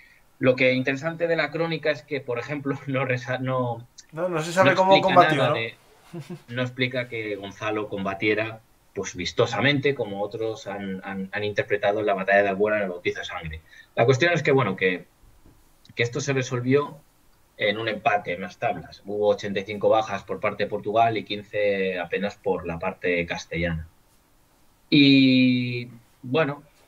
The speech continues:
Speaker 1: lo interesante de Alcasova, ay, perdón, de, de, de Albuera es lo siguiente, ¿no? Que, que esto se pone fin a, se pone la, fin a la, sí, a la, a los enfrentamientos armados entre los,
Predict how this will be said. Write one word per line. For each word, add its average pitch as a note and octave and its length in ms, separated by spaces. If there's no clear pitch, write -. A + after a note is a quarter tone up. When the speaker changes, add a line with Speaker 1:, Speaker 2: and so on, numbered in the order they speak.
Speaker 1:
lo A2+ 140
interesante C3 640
de D3+ 140
Alcasova, D3+ 760
ay, C#3 160
perdón, B2+ 320
de, G#2 400
de, G#2 460
de A2+ 80
Albuera C#3+ 420
es B2 120
lo A#2+ 140
siguiente, A#2 520
¿no? B2+ 200
Que, F#2+ 420
que G#2+ 80
esto A2+ 220
se A#2 100
pone A2+ 300
fin A#2+ 240
a, G2 360
se - 100
pone A2+ 260
la, G2 200
fin A#2 200
a A2+ 80
la, F2 300
sí, A2+ 180
a E2+ 100
la, E2+ 240
a A#2 100
los G#2+ 140
enfrentamientos B2 840
armados B2+ 420
entre A2 380
los, G2 520